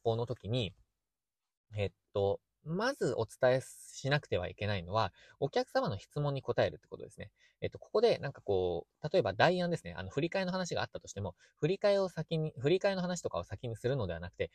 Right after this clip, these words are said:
返金可能かっていう質問に対してまず答える。で、これ、こうやって聞く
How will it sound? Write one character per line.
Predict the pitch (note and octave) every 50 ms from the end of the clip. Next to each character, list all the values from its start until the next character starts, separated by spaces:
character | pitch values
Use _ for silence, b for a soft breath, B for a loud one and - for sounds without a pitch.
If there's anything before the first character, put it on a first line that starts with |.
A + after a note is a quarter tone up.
| b b b
返 | _ G#3+ A3+ C4+ C4
金 | - - A#3+ A#3 -
可 | - F#3 F3
能 | F#3 F#3+ F#3+
か | - G3
っ | F#3+
て | _ - G2+
い | F#2+
う | E2+
質 | - - A#2+
問 | A#2+ A#2+ B2+ C3
に | A2+ F2 - _ _ _ _
対 | - E3+ C#3+
し | -
て | - A2+
ま | G2+ A2 D3 D3
ず | G2 D#2 - -
答 | - G#2+ - F2+
え | E2+
る。 | - _ _ b b b b b
で、 | A2+ -
こ | - F3+
れ、 | F#3+ D3 - B B B B B B B _ _ _ _ -
こ | - A#3+
う | C4
や | C4
っ |
て | - -
聞 | - - F3 -
く | - -